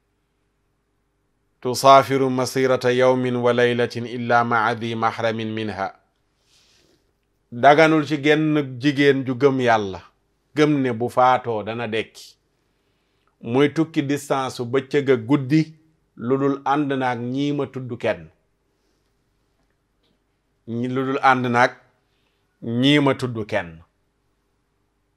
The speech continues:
Yenn xadis yi, boo demee ci xadisu, euh,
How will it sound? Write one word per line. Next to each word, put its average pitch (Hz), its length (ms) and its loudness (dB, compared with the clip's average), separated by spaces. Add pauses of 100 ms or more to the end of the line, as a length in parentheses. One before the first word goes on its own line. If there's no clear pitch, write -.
(100)
Yenn 131 260 -2
xadis 131 440 0
yi, 113 80 -6
boo 117 140 2
demee 127 220 0
ci 127 100 -4
xadisu, 123 600 -2 (1080)
euh, 120 720 4